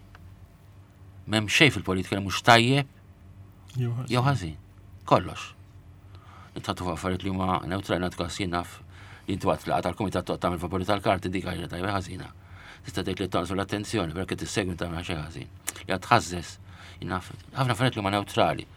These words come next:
Speaker 1: Le, il-nomi fl-Ingliż huma kollha neuter. Mara dak li jindikaw li huma boy u girl u x'nafin, però em-, table is not, mhux una tavola, jew
Speaker 2: Mhm.
Speaker 1: sedja, bħalma jgħidu siġġu, jew mati jew mejda, fehmin qed ngħid?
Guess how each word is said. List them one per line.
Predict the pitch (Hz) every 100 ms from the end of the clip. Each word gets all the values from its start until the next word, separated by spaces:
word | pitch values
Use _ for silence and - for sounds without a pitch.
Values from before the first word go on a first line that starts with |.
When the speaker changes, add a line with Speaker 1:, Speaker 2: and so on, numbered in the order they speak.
| - - - - -
Speaker 1:
Le, | - 110 - - -
il-nomi | 95 107 101
fl-Ingliż | 95 92 113 90
huma | 95
kollha | 82 98 87
neuter. | 85 73 104 104 - - - - - - - - - - -
Mara | -
dak | 92 95
li | 98
jindikaw | 87 92 90 92
li | 90
huma | 95
boy | 107 107 92
u |
girl | 90 98 92
u |
x'nafin, | - 90 104
però | 110 104 -
em-, | 101 120 - 101
table | - 110 90 95
is | 90
not, | 95 - - - - - -
mhux | 98 -
una | 98 87
tavola, | 90 82 98 113 -
jew | 98 131
Speaker 2:
Mhm. | - 80
Speaker 1:
sedja, | - 95 92 101 101
bħalma | 87 92
jgħidu | 92 -
siġġu, | 92 82 107 104 - -
jew | 92 95
mati | 95 98
jew | 90
mejda, | 90 92 107 104
fehmin | 85 85
qed | 80
ngħid? | -